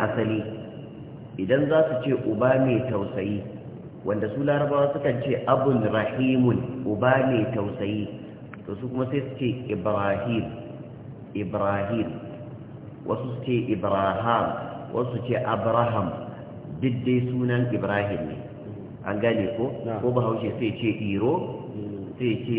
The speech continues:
Speaker 1: Ibrahim, sai ce gashi nan dai sunayen da laƙab-, ah, laƙabbansa da yawa. Yana daga cikin albarkar da Allah subhanahu wata'ala ya yi wa Annabi Ibrahim, shine wanda duk duniya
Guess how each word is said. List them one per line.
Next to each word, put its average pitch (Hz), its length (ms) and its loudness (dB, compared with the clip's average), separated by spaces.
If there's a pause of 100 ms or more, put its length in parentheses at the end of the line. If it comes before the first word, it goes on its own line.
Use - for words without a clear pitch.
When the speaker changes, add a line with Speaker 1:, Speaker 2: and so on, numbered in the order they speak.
Speaker 1:
Ibrahim, 131 560 2 (320)
sai 127 240 -2
ce 123 120 -4
gashi 98 280 0
nan 127 180 2
dai 123 140 2
sunayen 113 380 0 (560)
da 92 100 2
laƙab-, 107 540 -2
ah, 90 320 2
laƙabbansa 92 720 0
da 80 60 -2
yawa. 85 220 2 (960)
Yana 123 240 4
daga 107 240 2
cikin 123 280 -2
albarkar 110 560 2
da - 80 0
Allah 110 340 2
subhanahu 110 520 0
wata'ala 104 520 0
ya 107 60 4
yi 110 100 2
wa 107 120 2
Annabi 104 360 -2
Ibrahim, 110 440 2 (640)
shine 127 400 0
wanda 113 260 0
duk 120 240 0
duniya 127 340 4